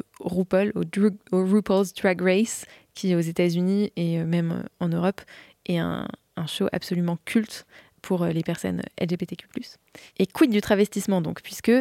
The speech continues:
c'est également un interdit biblique en fait. Dans le Deutéronome,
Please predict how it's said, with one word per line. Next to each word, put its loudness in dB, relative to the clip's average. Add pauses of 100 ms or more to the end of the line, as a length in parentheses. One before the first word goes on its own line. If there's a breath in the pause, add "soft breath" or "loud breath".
c'est -4
également 2
un 2
interdit 0
biblique -2
en -2
fait. -2 (340 soft breath)
Dans 6
le 6
Deutéronome, 2